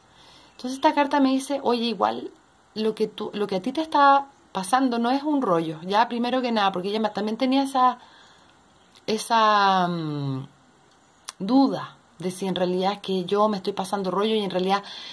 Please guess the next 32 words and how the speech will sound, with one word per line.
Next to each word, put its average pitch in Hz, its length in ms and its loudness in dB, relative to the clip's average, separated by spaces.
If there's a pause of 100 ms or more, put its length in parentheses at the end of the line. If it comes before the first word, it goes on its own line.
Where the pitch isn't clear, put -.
(120)
¿será 208 260 0
que 269 80 0
en 262 40 0
realidad 240 300 2
no 240 120 -2
necesito 185 680 -4
esto 185 280 -4
que 214 80 -4
estoy 202 200 -4
sintiendo 196 560 -6
que 202 100 -4
necesito? 226 640 -6 (680)
Mm. 170 300 -4 (1300)
No, 311 240 -2 (460)
yo 220 120 -4
creo 226 220 0
que 220 80 -2
tienes 220 260 -6
que 202 160 -4
oír 190 280 -2 (680)
esa 190 200 -6
necesidad 185 480 -6
tuya 208 280 -2
y 240 60 -2
legitimarla. 160 920 -4 (720)
Tú 220 260 2
para 202 200 0
estar 196 240 -4
contenta 185 460 -6
en 196 80 -4
una 196 200 -2
relación 185 640 -6